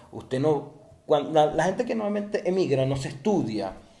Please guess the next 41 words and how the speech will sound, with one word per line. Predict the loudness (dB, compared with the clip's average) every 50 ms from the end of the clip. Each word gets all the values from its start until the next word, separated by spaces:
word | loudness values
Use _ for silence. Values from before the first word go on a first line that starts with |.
| _ _ _ _ _ _ _ 0
la | 2 2
historia | 2 0 -4 0 6 8 10 10 10 8 6 4
de | 4 2
un | 0 0 2 4
país. | 4 4 2 0 -6 -10 -10
Y | -10
como | -10 -10 -8
que, | -4 0
"Verga, | 0 0 0 0 -2
voy | -4 -2 -2
a | 0 0
ir | 0 2 4 4
a, | 6 6 4 2 -2 -8 -14 -10 -4
me | 0
voy | 4 4 6
a | 4
vivir | 4 2 2 0 0
a | 0
Chile, | 0 -2 -2 -2 -2 -2
entonces | -4 -6 -8 -6 -2 4
voy | 6 6
a | 6
leer | 6 6 4 2 2 2
sobre | 0 0 0 0 0
la | -2 -2
historia | -4 -2 -2 2 4 4 2
de | 2 0
Chile". | -4 -6 -6 -6 -6 -8 -10 -12 -16 -18 -20 -16 -8 -4
Y | -4 4
para | 6 8 10 10 8
saber | 6 6 4 6 6
algo, | 4 2 0
no, | -2 -2 -2 -2 -2
no | -2 -4
saben | -4 -4 -4 -2 -2 -4 -2 0
nada. | 0 2 2 0 -4 -8 -12 -16 -18 -20 _ _ _
Entonces, | _ -4 -2
como | 0 0 0 0 2
no | 4 4 4
saben | 4 4 4 4 2 2 4
nada, | 6 6 8 6 4 0 -2 -6 -10 -18